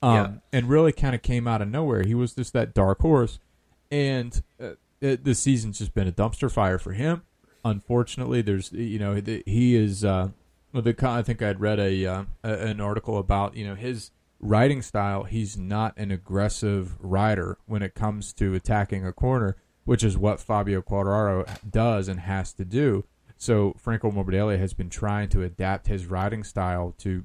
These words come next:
Speaker 1: to be more aggressive. Um, a-, and that's the one comment that was made was that, you know, Fabio Quartararo just lets go of the brake lever and just carries so much more corner speed. But Franco Morbidelli doesn't do that. Uh, you know,
Speaker 2: Right.
Speaker 1: he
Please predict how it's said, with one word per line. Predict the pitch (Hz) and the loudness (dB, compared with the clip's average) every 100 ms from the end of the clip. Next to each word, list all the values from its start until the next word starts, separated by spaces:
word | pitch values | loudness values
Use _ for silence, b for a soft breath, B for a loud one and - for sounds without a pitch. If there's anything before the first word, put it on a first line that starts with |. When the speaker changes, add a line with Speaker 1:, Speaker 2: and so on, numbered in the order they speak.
| - | -4
Speaker 1:
to | 98 | -4
be | 85 104 110 117 | 2 4 4 -2
more | 98 87 | -6 -6
aggressive. | 85 80 87 85 92 104 - - _ _ _ - | -6 -6 -8 -8 -10 -10 -14 -20 _ _ _ -6
Um, | 101 87 87 - | -2 -2 -6 -10
a-, | 107 | -4
and | 101 92 101 | -4 -2 -4
that's | 104 - | -4 -4
the | 110 123 104 | -8 -8 -6
one | 104 101 | -4 -4
comment | 101 107 101 98 | -4 -4 -2 -4
that | 92 | -6
was | 92 | -4
made | 98 110 | -2 0
was | 98 92 | -2 0
that, | 92 92 | -2 -2
you | - | -4
know, | 95 92 92 - - _ | -2 -2 -6 -14 -20 _
Fabio | - 110 110 | 4 6 4
Quartararo | 98 107 95 107 104 | 0 -2 0 2 0
just | 98 95 | -2 -4
lets | 110 98 | -2 -2
go | - | -2
of | 98 | -2
the | 90 | 2
brake | 98 104 | 2 0
lever | 98 92 90 | -2 -4 -4
and | 90 101 95 | -4 -4 -6
just | 95 - _ _ _ _ | -6 -10 _ _ _ _
carries | - 107 98 92 | -2 0 0 -2
so | 104 | -4
much | 95 - | -4 -2
more | 98 | -4
corner | - 101 107 | -4 -6 -6
speed. | 107 95 87 92 - _ _ _ - | -6 -4 -4 -6 -12 _ _ _ -16
But | 104 107 98 - _ | 2 4 4 -2 _
Franco | - 117 107 | -2 0 0
Morbidelli | 98 92 87 98 95 | -2 -2 -2 -2 -2
doesn't | 90 85 | -2 -4
do | 80 104 | -2 0
that. | 104 - - _ - - | 2 -2 -8 _ -20 -8
Uh, | 107 90 - - _ - | -4 -4 -6 -12 _ -6
you | 98 | -2
know, | 98 | 0
Speaker 2:
Right. | 98 87 | 0 0
Speaker 1:
he | 95 | -4